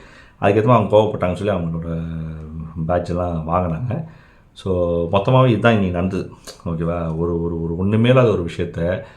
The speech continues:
ஊதி பெருசாக்கி, அது தேவையில்லாம டென்ஷன் ஆக்கி, டென்ஷன் ஆக்கி, டென்ஷன் ஆக்கி, டாஸ்க்கை டாஸ்க்கா ஆடாம, ரொம்ப பர்சனலா எடுத்துக்கின்னு எல்லாருமே அதை வந்து அஃபெக்ட் ஆகிக்கிறாங்க. அது இந்த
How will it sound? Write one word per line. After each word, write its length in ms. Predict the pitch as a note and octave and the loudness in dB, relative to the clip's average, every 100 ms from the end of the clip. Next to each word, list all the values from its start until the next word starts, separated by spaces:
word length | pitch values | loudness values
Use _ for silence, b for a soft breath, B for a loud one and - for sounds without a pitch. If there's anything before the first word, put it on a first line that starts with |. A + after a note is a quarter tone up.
| B B B | B B B
ஊதி 340 | E2 F#2 G#2+ A2 | -4 0 2 2
பெருசாக்கி, 640 | E2+ F2+ - E2+ D#2+ F#2+ | 0 -2 0 -4 -4 -4
அது 220 | E2+ E2 D#2+ | -2 -4 -4
தேவையில்லாம 480 | F#2 F#2+ G2 G#2+ G#2 | 0 2 2 0 -2
டென்ஷன் 340 | F#2 F#2+ A2+ | -4 -2 -2
ஆக்கி, 180 | F2+ E2 | -2 -2
டென்ஷன் 380 | E2 F#2 A2 G2 | -4 -4 -4 -4
ஆக்கி, 100 | F2 | -4
டென்ஷன் 380 | F2 E2 E2+ | -6 -4 -4
ஆக்கி, 300 | D#2+ F#2+ F#2+ - A2 | -4 -6 -8 -6 -2
டாஸ்க்கை 360 | C3 B2+ A2+ | 0 0 -2
டாஸ்க்கா 360 | - A2 - G2+ | 0 -2 0 2
ஆடாம, 520 | F2 E2 D#2+ F2 G2 B B B - | 2 2 2 0 -2 B B B 2
ரொம்ப 320 | G#2+ B2 C#3 A2 - | 4 6 6 4 4
பர்சனலா 280 | G3 - C3 | -2 0 4
எடுத்துக்கின்னு 320 | B2 G2+ G#2+ | 4 4 0
எல்லாருமே 340 | F#2+ F#2 F#2+ | 2 2 2
அதை 140 | G2+ F2 | 2 0
வந்து 460 | F2 G2 F2 E2+ E2 | 0 2 2 0 -2
அஃபெக்ட் 260 | G#2+ G2+ | -4 -2
ஆகிக்கிறாங்க. 420 | E2+ D#2+ B2+ D#2+ - - _ _ _ _ _ _ - - | 0 0 -4 -6 -10 -20 _ _ _ _ _ _ -20 -4
அது 480 | F#2+ G2 - - - - | 0 4 4 2 -12 -10
இந்த 300 | F2+ E2+ | -6 -4